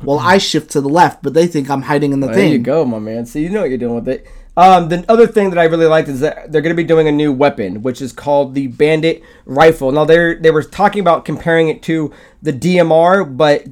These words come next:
Speaker 2: it's
Speaker 1: From
Speaker 2: it's
Speaker 1: Reach.
Speaker 2: yeah, it's supposed to be more of a close-range weapon. So what they've kind of done is they've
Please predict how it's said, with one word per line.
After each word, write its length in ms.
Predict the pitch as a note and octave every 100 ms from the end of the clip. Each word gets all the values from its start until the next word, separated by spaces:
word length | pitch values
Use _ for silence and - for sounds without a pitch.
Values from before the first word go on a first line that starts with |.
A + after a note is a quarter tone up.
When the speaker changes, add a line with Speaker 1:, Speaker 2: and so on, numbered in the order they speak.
| -
Speaker 2:
it's 160 | F3 E3+
Speaker 1:
From 180 | D3+ C#3+
Speaker 2:
it's 80 | D#3
Speaker 1:
Reach. 220 | F3+ D#3
Speaker 2:
yeah, 220 | D#3+ C#3+
it's 80 | A#2
supposed 240 | F#3 G#3
to 60 | G3+
be 100 | G3
more 220 | F3 F3
of 80 | E3
a 20 |
close-range 640 | - E3 E3 - E3 D3
weapon. 340 | A#2+ D3 C#3+ B2+
So 160 | -
what 160 | C#3+ D#3
they've 140 | D#3+
kind 180 | - G3
of 100 | F3
done 200 | D3+ D#3
is 100 | C#3+
they've 240 | C3+ C3+